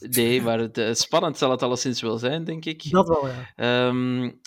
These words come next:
Speaker 1: willen de Ravens hun divisie winnen, de A F C North, dan moeten ze winnen. Dan zijn ze verplicht om te winnen. En ja, de Steelers, die maken nog steeds kans op een wildcard en op een, eh, winning record. Het kan nog steeds voor Mike Tomlin. Lars, eh, neem ons eens mee naar die wedstrijd. Wat, eh, wat gaat er allemaal gebeuren?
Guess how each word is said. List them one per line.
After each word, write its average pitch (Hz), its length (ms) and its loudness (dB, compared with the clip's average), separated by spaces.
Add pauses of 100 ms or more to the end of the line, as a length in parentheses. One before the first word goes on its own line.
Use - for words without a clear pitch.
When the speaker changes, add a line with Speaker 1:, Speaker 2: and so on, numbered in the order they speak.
(140)
Speaker 1:
willen 156 420 2
de 151 120 2
Ravens 147 480 -2
hun 139 200 -2
divisie 131 460 -4
winnen, 127 460 -2
de 120 380 -8
A 120 40 -2
F - 100 -10
C - 40 -12
North, 117 460 -6
dan 113 140 -2
moeten 151 320 0
ze 127 140 0
winnen. 170 340 -2
Dan 113 140 -8
zijn 113 140 -6
ze 117 100 -10
verplicht 139 400 -10
om 143 120 -10
te 139 100 -8
winnen. 156 340 -6 (680)
En 127 140 -2
ja, 120 100 2
de 156 100 2
Steelers, 180 440 -2
die 139 100 0
maken 151 260 -4
nog 120 120 -2
steeds 165 300 -2
kans 147 260 -2
op 151 100 -4
een 120 120 0
wildcard 151 500 0
en 180 180 0
op 165 140 -2
een, 143 200 0
eh, 123 260 2
winning 131 280 2
record. - 420 -2
Het 143 180 -10
kan - 140 -4
nog 156 120 -2
steeds 151 320 -4
voor 147 140 -6
Mike 156 240 -6
Tomlin. 165 400 -8 (640)
Lars, 143 340 0
eh, 143 100 2
neem 143 200 2
ons 147 100 0
eens 131 180 0
mee 139 120 -2
naar 139 80 0
die 127 120 0
wedstrijd. 123 440 -4
Wat, 120 240 -8
eh, 117 100 -2
wat 117 160 -4
gaat 123 120 -8
er 120 60 -4
allemaal 117 200 -2
gebeuren? 104 380 -6